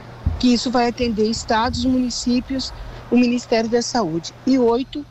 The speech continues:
bilhões para o serviço privado. Agora, todos reconheceram na audiência,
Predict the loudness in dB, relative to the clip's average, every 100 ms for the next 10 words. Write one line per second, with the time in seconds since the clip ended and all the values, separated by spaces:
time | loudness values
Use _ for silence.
0 | -18 -20 -20 -20 -10 -4 -2 0 -2 -4
1 | -2 0 0 -2 -6 -6 -4 -2 -4 -4
2 | -2 0 2 2 0 -4 -12 -18 -16 -14
3 | -8 -2 0 2 2 0 -4 -8 -18 -20
4 | -20 -20 -20 -20 -20 -20 0 2 2 0
5 | -4 -4 -4 -4 -4 -2 -2 -2 -2 0
6 | 2 0 -4